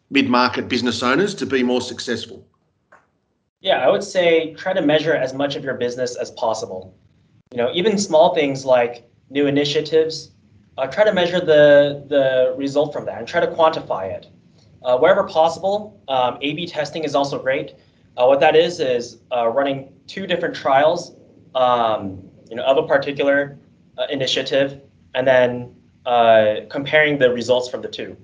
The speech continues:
Speaker 2: So it's, it's essentially applying data science, um, to your business wherever possible.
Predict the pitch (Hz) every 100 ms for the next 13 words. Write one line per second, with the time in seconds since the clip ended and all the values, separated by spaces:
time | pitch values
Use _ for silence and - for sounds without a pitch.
0 | _ _ - 202 202 180 180 196 226 233
1 | 196 147 - 147 139 135 135 135 143 143
2 | 139 143 131 127 123 - - _ _ _
3 | - 120 113 - 190 165 156 147 104 -
4 | 120 143 143 - 120 117 - 82 -